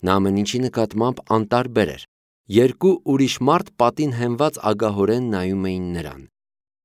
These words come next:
Նրանցից ամեն մեկի ձեռքին մի անդորագիր կար, բայց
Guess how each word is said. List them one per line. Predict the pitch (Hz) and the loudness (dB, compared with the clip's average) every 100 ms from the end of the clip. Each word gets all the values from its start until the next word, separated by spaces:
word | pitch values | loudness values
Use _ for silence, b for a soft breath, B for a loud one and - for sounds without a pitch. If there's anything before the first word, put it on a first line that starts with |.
| _ - | _ 2
Նրանցից | 104 113 107 135 117 | 4 4 0 -2 0
ամեն | 117 117 | 0 0
մեկի | 113 123 | -2 -4
ձեռքին | 101 110 107 135 131 | -2 -2 -2 -4 -2
մի | 120 123 - | -2 -2 0
անդորագիր | 104 101 104 95 95 101 87 - | 0 4 2 0 -4 -6 -8 -6
կար, | 80 69 - _ - | -10 -10 -16 _ -4
բայց | 104 | -4